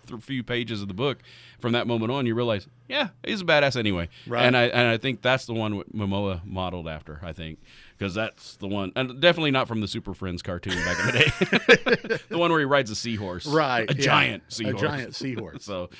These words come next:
Speaker 1: hopefully they, but this, I don't know, the, um, the, what's the actor's name playing the, the Flash? Uh,
Speaker 2: Is it, uh, Ezra Miller?
Speaker 1: Ezra Miller, yeah. Uh, uh, he's a good actor, great actor. I saw him in, uh, The Stand. He played, uh, the trash can man, uh,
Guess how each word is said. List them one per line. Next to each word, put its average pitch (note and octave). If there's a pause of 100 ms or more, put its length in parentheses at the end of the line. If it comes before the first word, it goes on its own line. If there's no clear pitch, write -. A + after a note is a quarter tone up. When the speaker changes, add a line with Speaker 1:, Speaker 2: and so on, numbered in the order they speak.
(380)
Speaker 1:
hopefully B3+
they, C3
but C#3
this, F#3
I E3+
don't F#3+
know, D3+
the, C3
um, B2 (580)
the, C3+
what's E3
the D3
actor's C3
name A#2
playing G#2+
the, F2+ (120)
the F#2+
Flash? E2+
Uh, F#2+
Speaker 2:
Is -
it, A2+
uh, A#2
Ezra C3
Miller? C3
Speaker 1:
Ezra C#3+
Miller, A#2+
yeah. G#2+ (140)
Uh, A2+ (200)
uh, A#2+ (160)
he's E3+
a A3+
good G#3+
actor, D3
great F#3
actor. G#2+
I G#2+
saw D3
him C#3+
in, C#3
uh, A#2+
The B2+
Stand. B2
He A2
played, G#2+
uh, F#2+ (180)
the G2
trash A#2
can F#2+
man, F2 (360)
uh, F2+